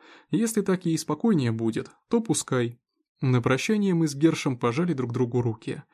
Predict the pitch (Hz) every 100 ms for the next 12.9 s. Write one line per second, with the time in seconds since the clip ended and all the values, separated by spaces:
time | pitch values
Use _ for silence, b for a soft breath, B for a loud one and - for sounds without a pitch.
0 | b b b b 123 123 147 208 175 -
1 | - 123 147 185 180 - - 131 127 220
2 | 220 180 185 185 165 - 131 123 117 113
3 | 117 170 175 - 170 214 208 151 135 113
4 | 113 170 - - 135 165 131 117 113 120
5 | - - - b b b - 240 220 180
6 | 170 143 - 170 151 - 131 156 180 196
7 | 165 165 196 151 120 113 113 147 185 156
8 | 147 170 143 131 127 123 143 - 117 113
9 | - 120 120 110 117 - - 147 _ _
10 | _ _ 151 139 151 131 - 135 127 131
11 | 175 180 120 - _ _ 180 190 180 -
12 | 190 196 117 113 117 113 120 117 113